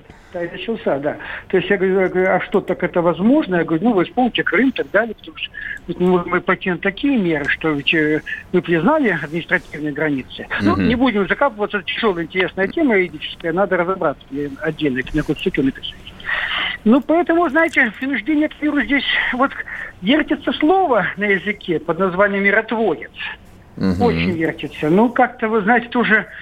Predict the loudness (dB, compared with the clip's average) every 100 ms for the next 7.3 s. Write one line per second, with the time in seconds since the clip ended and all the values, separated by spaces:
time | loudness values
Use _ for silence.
0 | -16 -10 -4 0 2 2 0 0 0 0
1 | 0 0 -2 0 0 0 -2 0 0 2
2 | 0 0 0 -2 -4 -4 0 2 2 -2
3 | -8 -10 -16 -8 -6 -4 -4 -2 0 0
4 | -2 -10 -10 2 2 4 0 2 2 2
5 | -2 -2 0 0 2 2 2 2 4 2
6 | 2 -2 2 0 2 0 -2 -2 0 2
7 | 2 2 -2